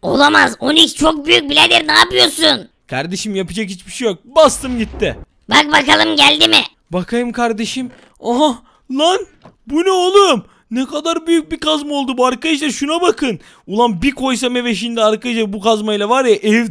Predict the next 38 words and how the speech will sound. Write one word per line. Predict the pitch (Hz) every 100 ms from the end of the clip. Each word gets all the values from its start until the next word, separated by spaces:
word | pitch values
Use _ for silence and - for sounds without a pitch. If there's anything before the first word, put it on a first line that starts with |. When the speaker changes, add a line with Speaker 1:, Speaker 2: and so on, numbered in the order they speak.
| 143
Speaker 2:
duman | 202 247 254
olur. | 202 151 - - -
Ulan | - 202 233
zor | 175 233
tutuyorum | 254 262 262 262 247
lan | 269
fakir | 269 220 - 254 - - -
ama | 233
fazla | 254 269 285 302
da |
ağır | 302 302
değilmiş. | 339 330 294 170 - _ _ 190
Speaker 1:
Ulan | 220 247 262
birader, | - - - 262
bu | 302
ne | 320
böyle | - -
eşek | 269 - 311 -
gibi | 311
oldu? | 202 196 202 220 - _ _
Speaker 2:
Harbiden | 226 233 247 262 254
kardeşim, | 254 254 247 294 254
bu |
çok | 226 262 233
büyük | 302 302
oldu, | 294 269 277
şuna | 294 330
bak. | 349 269 - - -
Arkadaşlar | 175 202 240 240 233
görece | 226 240 233 208
bu | 240
kadar | 247 240 196
büyüklükte | 220 226 208 - 226
bir | -
kazma | 185 196 226 247
de | 170 165 208 -
inşa | 202 202 - 208 190
ettik. | - 226 247